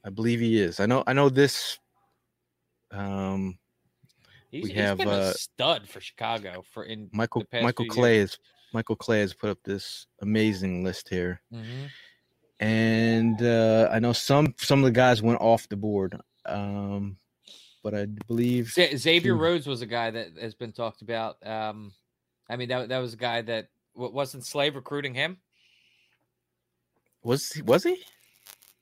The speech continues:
Speaker 2: I may, I may be mistaken about Slade recruiting him, but I know that, uh, Xavier Rhodes has definitely been involved. There you go. In, uh,
Speaker 1: Well, uh,
Speaker 2: the conversation.
Speaker 1: Evan Massey, he says, "Per source, the Eagles are one team that has shown interest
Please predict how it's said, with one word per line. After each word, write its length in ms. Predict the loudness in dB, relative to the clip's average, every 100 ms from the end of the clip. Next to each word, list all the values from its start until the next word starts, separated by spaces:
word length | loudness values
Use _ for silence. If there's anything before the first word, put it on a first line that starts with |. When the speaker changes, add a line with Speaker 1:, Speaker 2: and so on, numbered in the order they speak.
| -6
Speaker 2:
I 100 | -2
may, 140 | 0
I 120 | -2 -2
may 160 | -2
be 120 | -4
mistaken 500 | -6 -10 -8 -8 -8
about 400 | -10 -8 -8 -12
Slade 320 | -14 -6 -6 -6
recruiting 420 | -12 -10 -10 -12
him, 80 | -8
but 100 | -6
I 100 | -4
know 260 | -4 -4
that, 240 | -4 -4 -4
uh, 520 | -4 -4 -4 -8 -10
Xavier 320 | -10 -10 -8
Rhodes 260 | -10 -10 -12
has 100 | -10
definitely 400 | -10 -10 -10 -10
been 140 | -10
involved. 420 | -10 -6 -4 -6 -10 -10
There 120 | -10
you 60 |
go. 220 | -10 -14 -16 _ _ _ _ _ -10
In, 180 | -8 -2
uh, 40 |
Speaker 1:
Well, 260 | 2 4 4
uh, 120 | 2
Speaker 2:
the 60 | 0
conversation. 560 | -2 -2 -2 -4 -2 0
Speaker 1:
Evan 120 | 2
Massey, 460 | 4 2 2 -2 -4 -10 -16 -18 -12
he 60 | -2
says, 220 | 0 2
"Per 160 | 2
source, 380 | 4 6 6 4
the 100 | 4
Eagles 320 | 4 4 4
are 80 | 4
one 380 | 4 4 4 2
team 500 | 2 4 6 4 2 -2
that 160 | -2 -2
has 120 | -4
shown 300 | -4 -4 -4 -6
interest 540 | -6 0 0 -2 -8